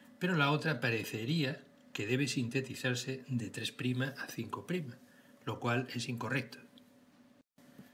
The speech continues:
Este dilema fue resuelto por Okazaki, que descubrió que una parte del D N A recién sintetizado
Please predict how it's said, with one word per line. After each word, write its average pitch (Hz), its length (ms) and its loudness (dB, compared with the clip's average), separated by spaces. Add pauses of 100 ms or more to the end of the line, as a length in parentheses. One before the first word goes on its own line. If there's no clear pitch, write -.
(500)
Este 190 240 2
dilema 135 500 4
fue 139 180 2
resuelto 127 600 0
por 127 240 2
Okazaki, - 600 0 (100)
que 120 100 -2
descubrió 120 580 0 (540)
que 123 140 2
una 143 260 2
parte 131 400 2
del 107 220 -4
D 127 80 0
N 131 240 4
A 120 80 6
recién 113 720 0 (100)
sintetizado 123 920 -4